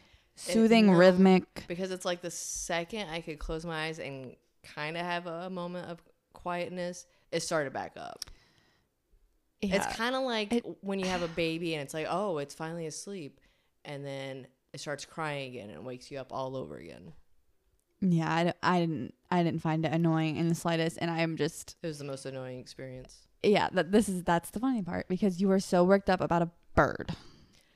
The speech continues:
Speaker 1: Not just
Speaker 2: So
Speaker 1: any
Speaker 2: every time
Speaker 1: kind
Speaker 2: we
Speaker 1: of
Speaker 2: go
Speaker 1: bird. I don't even know what
Speaker 2: backpacking,
Speaker 1: kind of bird it was.
Speaker 2: every
Speaker 1: I,
Speaker 2: time
Speaker 1: I
Speaker 2: we go
Speaker 1: like birds,
Speaker 2: backpacking,
Speaker 1: though.
Speaker 2: you say, "I hope there's not a Red River Gorge bird here."
Speaker 1: Yeah, I can't do that.
Speaker 2: So,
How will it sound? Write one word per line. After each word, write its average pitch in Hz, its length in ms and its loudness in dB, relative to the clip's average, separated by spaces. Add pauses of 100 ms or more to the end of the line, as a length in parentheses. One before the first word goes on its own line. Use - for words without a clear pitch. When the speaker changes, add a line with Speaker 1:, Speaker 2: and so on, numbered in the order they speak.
(160)
Speaker 1:
Not 170 240 -10
just 208 140 -4
Speaker 2:
So - 60 4
Speaker 1:
any - 60 4
Speaker 2:
every 196 140 6
time 226 100 2
Speaker 1:
kind 247 80 8
Speaker 2:
we 262 40 10
Speaker 1:
of - 20 8
Speaker 2:
go 277 120 10
Speaker 1:
bird. 185 100 6
I - 40 6
don't 208 100 0
even 214 120 2
know 180 100 2
what 175 60 4
Speaker 2:
backpacking, 175 40 2
Speaker 1:
kind 170 100 4
of 147 80 -2
bird 160 140 -2
it 214 60 -4
was. 131 340 -8 (200)
Speaker 2:
every - 160 4
Speaker 1:
I, - 20 4
Speaker 2:
time 208 140 6
Speaker 1:
I - 40 8
Speaker 2:
we 208 80 10
go 208 80 12
Speaker 1:
like 185 200 8
birds, 156 60 2 (120)
Speaker 2:
backpacking, 165 220 2
Speaker 1:
though. 170 80 -4
Speaker 2:
you 160 440 6 (100)
say, 160 280 0
"I 160 40 0
hope 156 220 2
there's 160 180 4
not 156 280 -4 (120)
a 160 360 0
Red 156 200 2
River 147 200 0
Gorge - 440 -6
bird 131 340 0 (200)
here." 90 300 -6 (200)
Speaker 1:
Yeah, 135 140 -8
I 123 60 -10
can't - 220 -14
do 123 140 -14
that. - 320 -14
Speaker 2:
So, - 480 -4